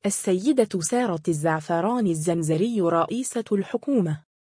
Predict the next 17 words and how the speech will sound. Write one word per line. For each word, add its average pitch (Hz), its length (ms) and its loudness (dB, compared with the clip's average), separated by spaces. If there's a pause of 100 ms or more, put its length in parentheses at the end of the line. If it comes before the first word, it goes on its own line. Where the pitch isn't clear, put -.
(120)
وتناول 208 720 2
هذا 208 360 0
اللقاء 151 520 0
الدرس 190 440 0
التاريخي 175 800 -2
الذي 196 380 2
وجهه 180 640 0
الشعب 220 460 0
التونسي 233 720 0
يوم 214 220 4
أمس 220 400 -2
بمناسبة 170 1000 0
إحياء 170 520 2
الذكرى 165 460 -2
الخامسة 185 680 -2
عشرة 196 680 0
للثورة، 254 680 2